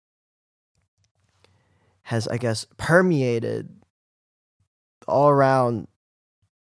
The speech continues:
soundscapes of the pop and hip hop ap-, uh, landscape, or I guess soundscapes, <laughs> you know what I mean? And just, he's dominated the charts. And if this album, if this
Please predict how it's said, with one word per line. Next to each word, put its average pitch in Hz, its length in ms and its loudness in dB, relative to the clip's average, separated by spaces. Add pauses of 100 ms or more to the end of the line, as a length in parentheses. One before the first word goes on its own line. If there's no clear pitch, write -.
(580)
soundscapes 131 1000 -2
of 127 140 -2
the 123 100 0
pop - 500 2
and 127 120 -2
hip 143 280 -6
hop - 440 0 (100)
ap-, 139 280 -2
uh, 107 320 -4
landscape, 120 580 -4 (560)
or 139 220 2
I 143 80 2
guess 170 200 0
soundscapes, 151 720 -2 (180)
<laughs> - 160 -20
you 139 120 2
know 151 80 2
what 147 60 4
I 147 60 2
mean? 156 280 0
And 135 160 0
just, 120 240 -6 (180)
he's 131 300 -6
dominated 165 540 2
the 156 80 -2
charts. - 640 0 (560)
And 135 760 0 (460)
if 139 380 -4
this 143 360 0
album, 151 640 2 (280)
if 107 160 -8
this 120 320 -4